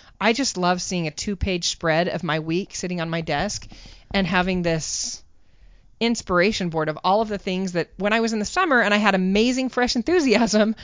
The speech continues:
I envisioned us doing that week. And so I do like to detail the explorations that we're gonna do. I make notes of books and resources or movies that I really hoped we would watch.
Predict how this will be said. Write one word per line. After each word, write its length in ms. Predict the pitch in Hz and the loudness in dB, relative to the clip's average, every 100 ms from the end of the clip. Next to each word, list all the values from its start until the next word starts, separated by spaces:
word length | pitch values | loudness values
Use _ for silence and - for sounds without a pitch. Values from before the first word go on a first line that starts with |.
| - - - | -20 -12 2
I 160 | 226 | 4
envisioned 500 | 226 220 214 220 226 | 6 6 6 6 4
us 200 | 190 170 | 4 0
doing 300 | - 196 190 | 0 0 0
that 200 | 160 147 | -2 -4
week. 320 | 143 131 - - | -6 -10 -10 -6
And 140 | 196 | -6
so 380 | - 190 170 170 - - - - | 0 2 4 2 -4 -20 -20 -4
I 140 | 214 226 | 0 4
do 180 | 226 | 4
like 220 | 220 170 - | 4 4 2
to 360 | 185 165 160 | 0 0 0
detail 640 | 156 175 170 - 170 165 160 | -2 -4 -4 -2 0 0 -2
the 380 | 160 131 160 - - 302 _ - | -4 -4 -6 -10 -20 -20 _ -8
explorations 720 | 185 - - 202 240 - 254 | -6 -6 -4 0 0 0 -4
that 100 | - | -4
we're 80 | 233 | -2
gonna 160 | 233 226 | 0 0
do. 440 | 226 220 214 208 - | 2 2 2 0 -2
I 120 | 185 | -2
make 340 | 185 180 - | 0 -2 -4
notes 400 | 180 170 160 - | -4 -2 -4 -8
of 600 | - 175 160 156 165 - - - | -6 -2 -2 -2 -10 -18 -20 -14
books 640 | 208 247 240 - - - | 2 4 2 -2 -8 -8
and 460 | - 180 165 165 165 | -4 0 0 -2 -6
resources 800 | 185 220 214 226 208 - 202 190 | -4 -2 0 -2 -2 0 0 0
or 80 | 156 | -2
movies 400 | 180 214 214 202 | 0 0 0 0
that 100 | 175 | 0
I 40 | |
really 300 | 170 185 185 | 0 2 0
hoped 320 | 180 185 - - | 2 0 -4 -6
we 120 | 185 | -2
would 160 | 180 | -2
watch. 500 | 175 180 180 - - | -2 -2 -2 -6 -8